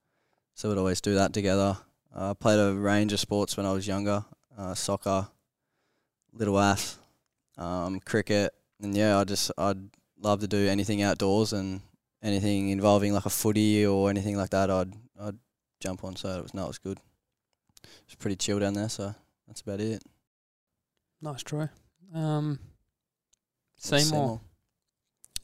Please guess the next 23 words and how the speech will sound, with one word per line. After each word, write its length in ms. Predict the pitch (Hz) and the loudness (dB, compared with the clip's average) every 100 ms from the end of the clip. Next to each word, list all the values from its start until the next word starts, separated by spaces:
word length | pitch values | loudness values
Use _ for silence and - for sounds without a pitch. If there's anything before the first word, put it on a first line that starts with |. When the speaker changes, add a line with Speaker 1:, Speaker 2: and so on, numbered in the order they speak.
| _ _ _ _ _ | _ _ _ _ _
Speaker 2:
Yeah, 160 | 151 120 | 0 0
very 220 | 123 110 | 2 0
much 200 | 107 - | -2 -8
the 60 | - | -4
same. 320 | 147 143 143 - _ | 0 0 -2 -6 _
You 120 | 151 135 | -12 -6
know, 260 | 131 - _ - | -6 -8 _ -6
everyone 240 | 143 139 | -2 0
loved 160 | 135 131 | 2 2
their 120 | 131 | 2
sport, 480 | - - 139 131 - | 2 4 6 4 6
but, 220 | 127 107 - - - - _ - | 4 4 0 -20 -20 -20 _ -2
um, 220 | 123 123 | 2 4
when 140 | 139 135 | 4 4
we 60 | |
were 80 | 127 | 4
younger, 320 | 123 120 131 | 4 4 8
around, 600 | 127 123 123 117 120 117 - - _ _ - | 6 8 4 4 0 -6 -14 -20 _ _ -6
I 60 | |
reckon, 200 | 123 123 | -6 -6
thirteen 540 | 120 - 127 127 127 123 | -6 2 4 4 2 0
to 260 | - 120 - _ _ _ _ _ _ _ - | 2 2 0 _ _ _ _ _ _ _ -6
sixteen, 800 | - - 135 - 143 143 202 | 0 0 0 -4 -2 0 -2